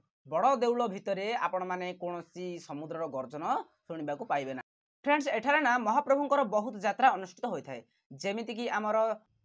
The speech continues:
ସ୍ନାନ ଯାତ୍ରା, ନେତ୍ର ଉତ୍ସବ, ନେତ୍ର ଯାତ୍ରା, ଶୟନ ଏକାଦଶୀ, ଶୀତଲାଗି ଅମାବାସ୍ୟା, ଶ୍ରୀକୃଷ୍ଣ ଜନ୍ମ, ଦଶହରା, ଗୁଣ୍ଡିଚା, ବାହୁଡ଼ା ଯାତ୍ରା, ଏହିପରି ବିଭିନ୍ନ ଯାତ୍ରା ଏଠି ଅନୁଷ୍ଠିତ ହୁଏ। ଯେମିତିକି ଆପଣମାନେ କହିପାରିବେ କି ଆମର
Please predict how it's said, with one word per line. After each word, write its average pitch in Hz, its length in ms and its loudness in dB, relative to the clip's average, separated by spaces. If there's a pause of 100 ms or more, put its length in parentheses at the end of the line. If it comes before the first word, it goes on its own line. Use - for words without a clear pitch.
(100)
ସ୍ନାନ 214 420 0
ଯାତ୍ରା, 220 340 6 (140)
ନେତ୍ର 196 400 -2 (120)
ଉତ୍ସବ, 214 380 0 (160)
ନେତ୍ର 190 420 0
ଯାତ୍ରା, 214 380 6 (300)
ଶୟନ 233 420 2 (160)
ଏକାଦଶୀ, 202 420 0
ଶୀତଲାଗି 226 640 4
ଅମାବାସ୍ୟା, 214 680 4 (160)
ଶ୍ରୀକୃଷ୍ଣ 247 540 -2
ଜନ୍ମ, 208 320 -2 (300)
ଦଶହରା, 214 560 4 (440)
ଗୁଣ୍ଡିଚା, 208 680 2 (300)
ବାହୁଡ଼ା 165 420 4
ଯାତ୍ରା, 226 340 2 (200)
ଏହିପରି 285 400 4
ବିଭିନ୍ନ 233 480 -2
ଯାତ୍ରା 214 380 0
ଏଠି 240 220 0 (140)
ଅନୁଷ୍ଠିତ 202 400 -6 (100)
ହୁଏ। 208 140 0 (460)
ଯେମିତିକି 226 420 -2
ଆପଣମାନେ 240 360 4
କହିପାରିବେ 233 480 0
କି 240 140 -2
ଆମର 214 260 2